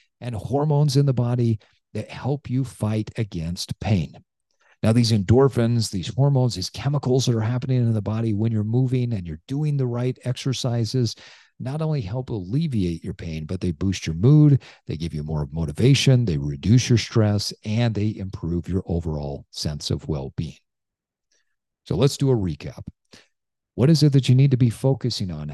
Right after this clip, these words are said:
How do you need to be thinking about things when you have pain in the body? Well, number one, you need to be focused on improving your movement patterns. That means that if you're not sure how to do that, you need to get with a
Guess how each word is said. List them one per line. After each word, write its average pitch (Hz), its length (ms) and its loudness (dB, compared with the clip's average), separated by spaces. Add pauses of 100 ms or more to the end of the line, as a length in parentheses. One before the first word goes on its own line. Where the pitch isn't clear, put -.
(140)
How 156 300 0
do 131 120 -2
you 139 140 2
need 143 260 0
to 131 80 -2
be 131 140 0
thinking 143 560 -2
about 92 340 -4
things 95 440 -2
when 107 180 4
you 117 140 4
have 113 320 0
pain 113 260 -2
in 113 80 -4
the 104 80 -6
body? 92 380 -6
Well, 78 120 -8
number 120 220 0
one, 120 340 2
you 92 200 -2
need 120 280 -4
to 120 120 -4
be 107 180 -4
focused 101 560 -2
on 90 80 -2
improving 104 540 0
your 87 100 -4
movement 87 440 -4
patterns. 120 600 0 (460)
That 104 240 -6
means 113 440 0
that 90 220 -2
if 98 220 -8
you're 85 100 -2
not 107 320 -2
sure 127 640 2
how - 240 2
to 190 100 4
do 85 200 0
that, 104 280 0
you 175 140 0
need 170 180 0
to - 80 -4
get 160 180 -2
with 139 240 -4
a 123 240 -4